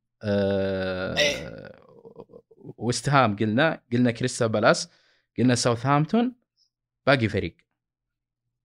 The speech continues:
Speaker 1: مين تتوقع؟
Speaker 2: ويست هام، كريستال بالاس، ساوثهامبتون، آه، فولهام.
Speaker 1: برايتون.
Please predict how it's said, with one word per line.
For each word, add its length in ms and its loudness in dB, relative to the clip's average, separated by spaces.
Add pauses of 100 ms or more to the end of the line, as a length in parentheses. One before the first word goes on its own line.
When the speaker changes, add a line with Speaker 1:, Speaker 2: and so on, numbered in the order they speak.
(240)
Speaker 1:
مين 120 4
تتوقع؟ 340 -2
Speaker 2:
ويست 240 -2
هام، 220 -4
كريستال 320 -6
بالاس، 260 -2
ساوثهامبتون، 1080 -6
آه، 320 -6
فولهام. 600 -4 (120)
Speaker 1:
برايتون. 500 4